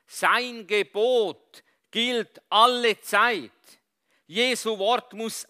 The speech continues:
alles weichen und ihn kann kein Tod erreichen. Jesu herrscht in Ewigkeit,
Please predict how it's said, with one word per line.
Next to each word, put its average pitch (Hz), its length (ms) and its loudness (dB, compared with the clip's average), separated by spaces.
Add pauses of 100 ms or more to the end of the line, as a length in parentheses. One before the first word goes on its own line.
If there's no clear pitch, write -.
alles 262 640 2
weichen 240 600 0
und 220 360 -6
ihn 185 320 -12
kann 190 380 -4 (220)
kein 156 400 -2
Tod 208 540 -4
erreichen. 165 1160 -4 (220)
Jesu 190 680 -4
herrscht 175 500 -2
in 156 360 -12
Ewigkeit, 180 1040 -6